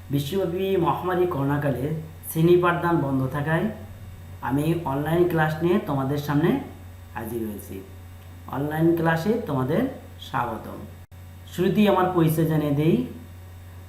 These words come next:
আমি মোহাম্মদ আরিফুর রহমান, সহকারী শিক্ষক, শেরপুর সরকারি ডিজে মডেল হাই স্কুল, শেরপুর, বগুড়া। আমি যে বিষয়ে আলোচনা করব, শ্রেণী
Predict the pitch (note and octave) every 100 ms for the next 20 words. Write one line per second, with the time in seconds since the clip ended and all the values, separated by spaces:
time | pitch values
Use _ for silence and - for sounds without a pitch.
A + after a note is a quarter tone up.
0 | - B2 C3+ C#3 C3 C#3+ C#3 C#3+ D3 E3+
1 | D#3+ E3 F3+ G#3 G#3+ - - - - C#3
2 | D3+ E3+ E3 E3 D#3+ F3+ F#3 - - -
3 | D#3 C#3+ E3+ E3+ E3 D3 D3 D#3 D3 C#3+
4 | C3 E3 A#3+ - B2+ C3+ C#3+ D3+ D#3 -
5 | F3 F#3 G#3 - - - - - E3 D#3
6 | C#3+ A#2+ G#2+ G2+ G2 G2+ - - - -
7 | - - - - - - - - - -
8 | - - - - - - - - - -
9 | - - - - - - - - C3+ D#3
10 | C#3+ D#3+ D#3+ D#3+ - E3+ F3+ B3 - -
11 | - - - - - B2+ C3 C#3+ C#3+ D3
12 | C#3+ F#3 - - - - - - - -
13 | - - - D3+ D3+